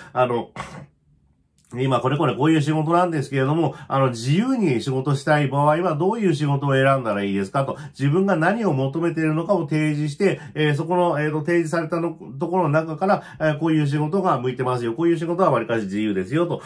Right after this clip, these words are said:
あの、振り分けていく、えー、そういうことになると思います。えー、例えば自由を求めてるんだったら、あの、まあ、建材とか、えー、そういうのは、まあ、あとは鋼材とかもそうかもしれませんね。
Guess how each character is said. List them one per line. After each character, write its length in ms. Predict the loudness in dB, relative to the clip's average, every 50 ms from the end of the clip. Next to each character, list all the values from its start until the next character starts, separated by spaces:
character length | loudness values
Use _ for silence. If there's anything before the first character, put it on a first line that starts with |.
| -14 -6 0
あ 140 | 0 0
の、 80 | 0 0
振 100 | -2 -2
り 60 | 0
分 160 | 0 0 -2
け 60 | -2 -2
て 120 | -2 -2
い 100 | -2 -2
く、 260 | -2 -2 -2 0 0 -2
え 200 | -2 -2 -2 -2
ー、 40 |
そ 140 | -4 -4 -2
う 20 | -2
い 80 | -2
う 40 | -2
こ 120 | -4 -4
と 100 | -4 -4
に 60 | -2 -2
な 120 | -2 -2
る 100 | -2 -4
と 80 | -6 -6
思 180 | -4 -4 -4 -2
い 40 |
ま 160 | -2 -4 -6 -6
す。 60 | -8 -14 -14 -14 -10 -6
え 100 | -4 -2
ー、 200 | 0 0 0 0
例 60 | 0
え 40 | 0
ば 100 | 0 -2
自 140 | -2 0
由 120 | 0 0 0
を 40 | 0
求 200 | 0 -2 -2 -2
め 120 | -4 -2
て 80 | -2 0
る 100 | -2 0
ん 40 | 0
だ 120 | 0 -2
っ 40 | 0
た 120 | 2 2
ら、 140 | 2 2 0
あ 40 | 0
の、 320 | -2 -2 0 2 2 2
ま 120 | 0 -2 -4
あ、 40 | -4
建 260 | -4 -6 -6 -4 -2
材 220 | -2 -2 -2 -2
と 140 | -2 -4 0
か、 240 | 2 0 0 0 -4 -14 -20 -20 -12 -6
え 240 | -4 -2 0 0 -2
ー、 40 | -2
そ 140 | -2 -2
う 60 | 0 0
い 180 | 2 0 0
う 40 | 0
の 160 | 0 0 0
は、 160 | 0 0 -2
ま 120 | 0 0 -2
あ、 20 |
あ 60 | -2
と 80 | -2 -4
は 60 | -6
鋼 240 | -4 -4 -2 -2 0
材 220 | 0 0 -2 -2
と 80 | -4 -2
か 100 | 0 0
も 80 | -2 0
そ 160 | -2 -2 -2
う 40 | -2
か 80 | -2
も 100 | -4 -2
し 60 | -4
れ 100 | -4 -2
ま 140 | -2 -2 -2
せ 80 | -2 -2
ん 80 | -2
ね。 180 | -4 -6 -6 -8